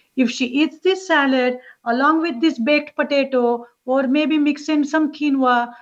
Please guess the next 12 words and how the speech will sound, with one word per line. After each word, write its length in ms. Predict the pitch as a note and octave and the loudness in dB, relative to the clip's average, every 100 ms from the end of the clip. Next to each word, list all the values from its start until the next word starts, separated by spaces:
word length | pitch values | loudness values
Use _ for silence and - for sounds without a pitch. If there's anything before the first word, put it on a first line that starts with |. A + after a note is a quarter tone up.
| _ | _
or 240 | C4+ D4+ C#4+ | -2 0 2
wild 380 | C#4+ C#4+ C4+ | 0 0 -2
rice. 460 | B3+ C4 B3+ B3 B3 _ _ _ _ | 0 2 2 -2 -8 _ _ _ _
And 280 | C4 B3 G3 | -2 0 0
then 460 | A#3 D#4+ D#4+ A#3+ B3 | -2 0 2 0 -2
now 640 | A#3 C#4+ F4+ D#4 G#3 G3 _ _ A#3 | -2 0 2 0 -2 -8 _ _ -2
we 140 | C#4 | 0
are 100 | C4 | 0
talking 760 | C4+ D4+ D4 D4+ C#4 C4 - - | 0 0 0 0 0 0 -4 -2
a 160 | B3 B3 | -2 0
complete 580 | B3+ B3 B3 B3+ A#3+ | 0 0 0 -2 -2
meal. 340 | A3+ A3+ F#3+ | -2 0 -2